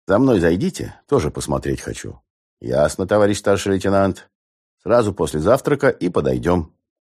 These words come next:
Догоняю бойцов и сообщаю им радостную весть. Демин хмурится и только Лацис пожимает плечами.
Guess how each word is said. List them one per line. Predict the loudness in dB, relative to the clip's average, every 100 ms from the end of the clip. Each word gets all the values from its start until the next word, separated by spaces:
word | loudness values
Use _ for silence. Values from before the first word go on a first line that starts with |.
| _ _
Догоняю | -12 -4 0 2 2
бойцов | 2 0 -2 -2
и | -2
сообщаю | -2 -4 0 2 2
им | 0
радостную | 0 0 -2 -6 -6 -4
весть. | -6 -8 -10 -20 _ _ _
Демин | -4 -2 -2
хмурится | -4 -2 0 2 0 -4
и | -2
только | -2 -2 0
Лацис | 0 0 -4
пожимает | -8 -6 -2 0 -2 -4
плечами. | -8 -4 -4 -4 -8